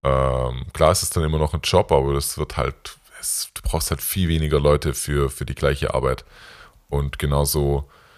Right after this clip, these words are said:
wenn dann die Leute einfach nur noch da rumhängen in der, in der Pflege dann und denen dann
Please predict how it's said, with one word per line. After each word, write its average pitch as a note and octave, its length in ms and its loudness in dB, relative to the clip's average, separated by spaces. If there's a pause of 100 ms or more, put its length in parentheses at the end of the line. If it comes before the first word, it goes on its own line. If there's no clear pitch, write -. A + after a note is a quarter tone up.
(840)
wenn C#2+ 220 0
dann D2 100 2
die D2 100 -2
Leute D2 320 4
einfach D2 340 -4
nur E2 100 0
noch D2+ 140 -2
da D#2 140 0
rumhängen D#2 460 0
in D2+ 120 -4
der, D2 140 -2 (180)
in - 100 -10
der C#2+ 100 0
Pflege D#2 560 -2
dann D#2 160 2
und D2+ 160 -4
denen D2+ 180 -4
dann D2 220 -2